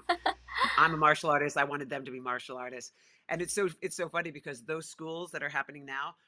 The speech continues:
Speaker 2: there's pads all over. It's all
Speaker 1: <laughs>
Speaker 2: cushy and it's so nice and lovely. And, you know, my dojo was concrete and we had wooden makiwara pads. I've, like, broken every finger on my hand. And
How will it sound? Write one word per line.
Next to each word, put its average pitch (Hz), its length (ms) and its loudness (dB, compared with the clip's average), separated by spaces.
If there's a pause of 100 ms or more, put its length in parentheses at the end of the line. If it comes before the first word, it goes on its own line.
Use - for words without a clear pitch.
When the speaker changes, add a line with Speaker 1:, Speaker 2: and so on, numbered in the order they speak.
(200)
Speaker 2:
there's 294 240 -4
pads 190 760 -8
all 185 300 -10
over. 190 500 -2
It's - 160 0
all - 260 0
Speaker 1:
<laughs> - 20 -20
Speaker 2:
cushy 214 520 -2
and 143 100 -12 (300)
it's - 180 -10
so 262 200 4
nice 190 580 2
and 170 200 -2
lovely. 190 380 -6
And, 156 120 -14 (300)
you 180 100 -8
know, 175 100 -2
my 175 260 -2
dojo 180 360 -8
was 151 180 -16
concrete 175 840 -8
and 147 100 -16
we 147 80 -18
had 156 220 -12
wooden 180 240 -6
makiwara 165 680 -6
pads. 156 320 -4
I've, 156 80 -18
like, 151 220 -18
broken 170 300 -14
every 156 220 -16
finger 156 500 -10
on 151 120 -8
my 147 120 -12
hand. 143 420 -10
And 131 100 -20